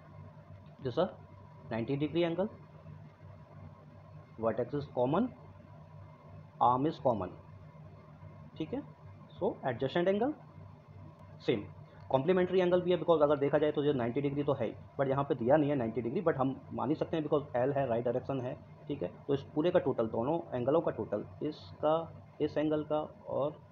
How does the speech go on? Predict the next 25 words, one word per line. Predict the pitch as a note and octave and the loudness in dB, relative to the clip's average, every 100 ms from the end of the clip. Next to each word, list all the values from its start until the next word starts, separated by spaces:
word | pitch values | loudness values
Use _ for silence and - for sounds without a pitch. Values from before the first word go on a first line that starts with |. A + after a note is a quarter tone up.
| - - - - - - - - - | -20 -20 -20 -20 -20 -20 -20 -10 -4
इस, | F3 - - | -4 -4 -4
इस | E3+ C3 | -2 -2
angle | G#2 - | -4 -6
का, | - - - - - - | -12 -16 -18 -20 -20 -14
ठीक | - | -12
है, | G2+ - - - | -12 -14 -16 -10
जो | B2 | -2
सम | - E3+ | 2 6
आएगा | E3+ C#3 | 6 4
वो | C3+ C3+ | 2 2
ninety | B2 B2 D#3+ | 0 0 0
degree | D#3 D#3 | 2 2
आए-, | D3+ - - | 0 0 0
आएगा, | C#3+ D#3 | 2 0
क्योंकि | F#3+ A#2+ D3+ | -4 -6 -4
ये | F3 - F#3+ - | -6 -6 -14 -6
पूरा | B2 F#2+ | -2 -2
ही | |
है, | - - - - - - | -4 -12 -18 -20 -20 -8
तो | - | -2
इसको | C3 E3 | 2 4
हम | F3+ C4 - - - - - - - - - B2 | 4 2 -10 -20 -20 -20 -20 -20 -20 -20 -4 -2
adjacent | A#2+ C#3+ C#3+ F3 | 0 0 0 -2
angle | F#3 G3 C4 - - - - | -2 -2 -6 -10 -18 -20 -4
and | C#3+ | -2